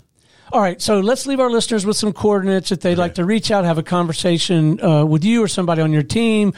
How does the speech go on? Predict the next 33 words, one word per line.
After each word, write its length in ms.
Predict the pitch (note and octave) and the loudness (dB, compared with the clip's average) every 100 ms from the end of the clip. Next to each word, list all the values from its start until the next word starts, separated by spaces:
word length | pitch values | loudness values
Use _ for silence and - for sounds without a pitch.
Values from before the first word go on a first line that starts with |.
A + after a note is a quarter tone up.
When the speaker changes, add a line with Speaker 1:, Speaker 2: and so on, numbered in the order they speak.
| - | -6
Speaker 2:
Okay. 140 | A#2+ B2 | -6 0
Speaker 1:
or 120 | F#3 | 0
if 80 | - | 0
there's 180 | E3+ | -4
some 220 | - G3 F3 | 0 -2 0
path 320 | F#3 F#3 F#3 | 0 0 -2
that 140 | F#3 | -2
they 140 | - F#3 | -2 -2
can 160 | F3+ | -2
take 260 | E3 F3+ F#3+ | 0 -2 -2
to 60 | |
go 200 | E3 F3 F3+ | 0 2 2
ahead 180 | F3+ | 2
and, 220 | E3+ D#3+ D3 - - _ - | 2 2 0 -6 -20 _ 0
uh, 300 | E3+ D3+ D3 | 2 2 0
get 500 | D#3 B3 E3 G#3+ B3 | -4 -10 -2 -2 0
listed 500 | F#3+ G3+ - G3 F#3 | 0 0 0 0 2
or 120 | E3+ | 2
at 60 | E3 | 2
least 320 | E3+ F3 - | 0 -2 -2
learn 280 | G3 E3 F#3+ | 0 2 2
Speaker 2:
Okay. 80 | G3+ | 0
Speaker 1:
about 480 | F#3 F#3+ F#3 F#3 G3+ | 0 0 2 0 0
Guide 260 | F#3 F3+ | 0 2
to 60 | F3 | -2
five 260 | - F3+ | -2 -2
seventy-five, 400 | - F#3 F3+ F#3 F#3 | 0 0 0 0 0
whatever 260 | A3+ A3+ | 0 0
you 100 | A3 | -2
think 220 | G#3 G#3+ G3+ | -2 -2 -2
is 120 | F#3 | -2
appropriate, 580 | G3 - F#3 F#3 F#3+ G#3 | -2 0 0 0 -2 2
websites, 540 | F3+ F3+ - F3+ F3 | 0 0 0 -2 0